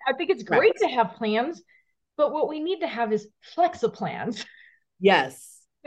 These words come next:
Speaker 1: You
Speaker 2: And
Speaker 1: know?
Speaker 2: when you have a preschool, like, I made the plans with, when she was in preschool.
Speaker 1: Yeah.
Speaker 2: So did I leave any room for her own skills, purpose,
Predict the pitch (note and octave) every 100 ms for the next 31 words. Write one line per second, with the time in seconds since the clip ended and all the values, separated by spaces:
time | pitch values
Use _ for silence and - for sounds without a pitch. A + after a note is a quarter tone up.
0 | - C#4+ D4 G#3+ A3 A#3 A#3 C4 C4+ C4
1 | B3 - A3+ A#3 A3 F#3 F#3 F3+ G#3+ G#3
2 | G#3+ A3 G3 - F3+ E3+ D#3+ D#3+ - E3+
3 | E3 - _ E3+ E3 E3 E3 C#3+ C#3+ C3
4 | D#3 - G#2 E2 - _ _ _ A3 F3+
5 | - _ _ _ _ _ _ - G3+ G3+
6 | G3 A3 A3 G#3+ G#3 E3+ F3 G3+ G3+ D3+
7 | C#3 C#3+ C#3+ D#3 F#3 A3 A#3+ - _ F3+
8 | F3+ D#3+ - E3+ D#3 D#3 F3 G3+ A3+ A#3
9 | - _ _ - - - G3 F#3 G3 G#3+
10 | G#3 - - G3 G#3 G#3 G#3 -